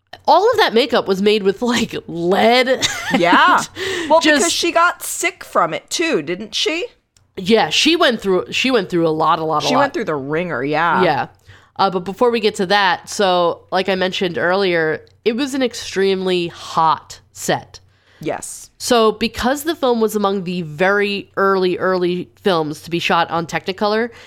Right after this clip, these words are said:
Speaker 1: it required large sets with cameras hidden in different corners and elaborate lighting that rendered the set suffocatingly hot.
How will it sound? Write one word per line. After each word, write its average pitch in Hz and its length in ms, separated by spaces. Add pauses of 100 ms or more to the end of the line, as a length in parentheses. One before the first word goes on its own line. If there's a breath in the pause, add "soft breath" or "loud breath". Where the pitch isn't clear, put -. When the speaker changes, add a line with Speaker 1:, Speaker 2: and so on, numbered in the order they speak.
(320 loud breath)
Speaker 1:
it 214 160
required 202 720
large 180 540
sets - 480
with 170 260
cameras 180 480
hidden 180 380
in 165 160
different 170 340
corners 165 540
and 170 180
elaborate 170 480
lighting 160 380
that 151 180
rendered 160 380
the 160 80
set - 440
suffocatingly 175 1000
hot. - 320